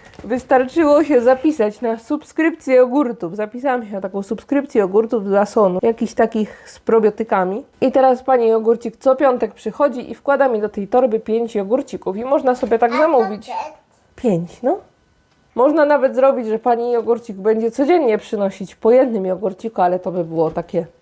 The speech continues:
Speaker 1: nie za miłe, więc oczywiście nie płaci się dodatkowo nic za taką torbę. Ta torba nie jest moja, chyba jest wypożyczona. Jakbym zrezygnowała z subskrypcji, to przypuszczam, że pani Ogórcik by ją wzięła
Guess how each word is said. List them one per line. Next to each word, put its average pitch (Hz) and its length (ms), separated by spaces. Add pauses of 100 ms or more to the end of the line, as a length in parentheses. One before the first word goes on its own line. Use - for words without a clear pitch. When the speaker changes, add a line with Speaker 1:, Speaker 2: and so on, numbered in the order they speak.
Speaker 1:
nie 185 220
za 165 100
miłe, 156 300
więc 170 320
oczywiście 320 380
nie 330 140
płaci 349 280
się 294 140
dodatkowo 208 560
nic 214 200
za 208 120
taką 196 300
torbę. 220 400
Ta 226 120
torba 233 320
nie 285 160
jest 247 240
moja, 208 360
chyba 208 200
jest 208 140
wypożyczona. 247 680
Jakbym 202 260
zrezygnowała 214 640
z - 100
subskrypcji, 302 500
to 233 100
przypuszczam, 269 500
że 269 80
pani 247 280
Ogórcik 240 400
by 233 140
ją 226 160
wzięła 202 400